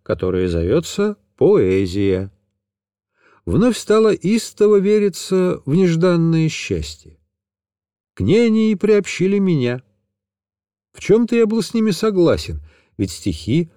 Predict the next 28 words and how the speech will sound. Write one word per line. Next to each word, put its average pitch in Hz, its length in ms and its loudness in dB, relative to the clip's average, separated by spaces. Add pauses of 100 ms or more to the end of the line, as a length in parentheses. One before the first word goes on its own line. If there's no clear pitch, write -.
помогали 107 540 0
мне 143 200 -2
жить 170 300 -4
и 185 60 0
после 139 480 -2
молитвы 104 640 -4 (240)
являлись 101 540 0
для 170 120 2
меня 175 240 0
путеводной 95 680 -2
звездой 82 520 -2
в 139 60 -4
моих 127 340 -2
исканиях. 113 720 -4 (1080)
Я 226 200 2
пообещал 202 520 0
своим 160 360 0
друзьям, 139 480 0
что 220 180 -2
тоже 196 380 2
начну 190 400 -2
писать 175 340 -2
стихи 165 640 -4 (260)
и 101 80 -2
отдавать 92 540 -2
им 185 160 0
для 117 140 0
просмотра. 101 840 -6